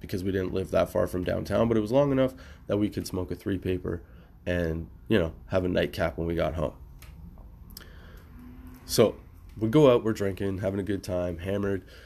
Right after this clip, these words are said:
We start, we leave the bar. As we get to the edge of downtown, there's a,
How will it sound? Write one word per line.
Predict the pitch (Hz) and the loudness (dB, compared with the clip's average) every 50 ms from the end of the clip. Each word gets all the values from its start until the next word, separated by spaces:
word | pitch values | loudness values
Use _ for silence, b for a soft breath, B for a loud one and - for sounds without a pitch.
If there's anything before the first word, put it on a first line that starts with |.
| B B B | B B B
We | - | -10
start, | - - - 110 107 101 - - | -4 2 4 4 4 4 2 0
we | 107 104 | -2 -2
leave | 98 104 113 127 120 107 | 2 2 2 2 2 0
the | 95 | -2
bar. | 80 90 90 82 - - - - - - - - - - - - - - - - - - - - | 0 0 0 0 0 -4 -10 -16 -20 -20 -20 -20 -20 -20 -20 -20 -20 -20 -20 -20 -20 -18 -10 -6
As | 98 101 95 | -4 -4 0
we | 110 107 | 0 2
get | - 123 117 | 2 2 2
to | - 143 | 2 2
the | 127 123 113 | 4 4 4
edge | 110 104 107 | 4 2 0
of | 101 | -2
downtown, | 90 98 95 95 95 90 - 87 85 85 87 87 - B B B B B B B B B B B - - - - | -2 0 0 0 -2 -4 -4 -4 -4 -4 -6 -8 -12 B B B B B B B B B B B -20 -20 -6 0
there's | - 104 101 104 95 92 | 2 4 4 4 2 0
a, | 95 - | -4 -6